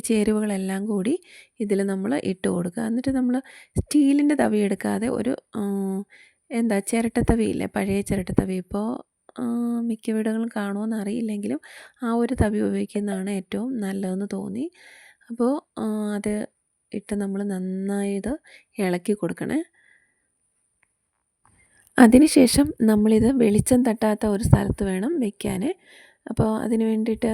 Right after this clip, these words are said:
നമുക്ക് വെളിച്ചം തട്ടാതിരിക്കാനായിട്ട് എന്തെങ്കിലും ഒരു തുണി കൊണ്ട് കവർ ചെയ്യുകയോ അല്ലെങ്കിൽ ഒരു സഞ്ചിയിൽ, സഞ്ചി കൊണ്ട് വല്ലതും കവർ ചെയ്യുകയോ വല്ലതും ചെയ്യാം. എല്ലാ ദിവസവും ഇത് ഇളക്കി കൊടുക്കണം.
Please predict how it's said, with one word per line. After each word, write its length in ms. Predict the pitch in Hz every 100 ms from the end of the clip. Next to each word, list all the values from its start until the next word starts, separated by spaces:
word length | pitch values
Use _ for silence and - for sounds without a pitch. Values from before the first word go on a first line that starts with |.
| 214
നമുക്ക് 300 | 208 - 226 - 214
വെളിച്ചം 380 | 208 208 - 226 220
തട്ടാതിരിക്കാനായിട്ട് 880 | 202 208 202 196 208 202 196 185 226 -
എന്തെങ്കിലും 340 | 202 202 202
ഒരു 100 | 196 -
തുണി 180 | 190 190
കൊണ്ട് 240 | 190 190 339 - - - -
കവർ 220 | 220 196 196
ചെയ്യുകയോ 320 | 185 185 226 -
അല്ലെങ്കിൽ 300 | 202 202 196
ഒരു 100 | 196 226
സഞ്ചിയിൽ, 500 | 214 196 196 202 202 269 - - - - - 220
സഞ്ചി 260 | 214 208
കൊണ്ട് 200 | 220 214
വല്ലതും 220 | 208 202 208
കവർ 220 | 196 190 196
ചെയ്യുകയോ 260 | 196 185 196
വല്ലതും 280 | 196 190
ചെയ്യാം. 420 | 240 - 196 202 359 - - _ -
എല്ലാ 320 | 254 285 330
ദിവസവും 420 | 311 226 - 247
ഇത് 180 | 214 247 381 -
ഇളക്കി 340 | 214 196 196 202
കൊടുക്കണം. 500 | - - - -